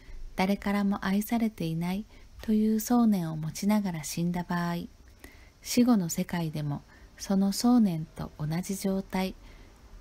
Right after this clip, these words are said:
孤独地獄に陥ります。死んだ後になっても、自分を愛してくれる人も、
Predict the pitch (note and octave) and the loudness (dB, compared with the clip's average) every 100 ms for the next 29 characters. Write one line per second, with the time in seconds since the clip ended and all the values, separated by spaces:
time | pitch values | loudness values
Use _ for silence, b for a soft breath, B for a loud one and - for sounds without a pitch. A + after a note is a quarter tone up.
0 | - - F3+ G3+ - A#3 B3 A#3 G#3+ F3 | -8 -4 0 0 0 0 2 0 0 -4
1 | D#3 D3 D3 - E3+ E3 E3+ D#3+ E3 - | -6 -6 -8 -6 -4 -2 -2 -2 -4 -8
2 | - - - - - - B B B - | -12 -20 -20 -20 -20 -20 B B B -10
3 | - A3+ A#3 A3+ A#3 A#3+ A#3 F3+ E3 F3+ | 2 6 6 6 0 2 2 2 -2 -4
4 | - D#3+ D3 - B B B - - E3 | -4 -4 -4 -8 B B B -10 -6 -2
5 | F#3+ F#3 F#3 - G#3+ G#3+ - E3 - E3+ | 0 0 0 2 2 0 -2 -6 -2 -2
6 | F3+ F#3+ - G#3+ F#3+ | 0 -2 -2 0 0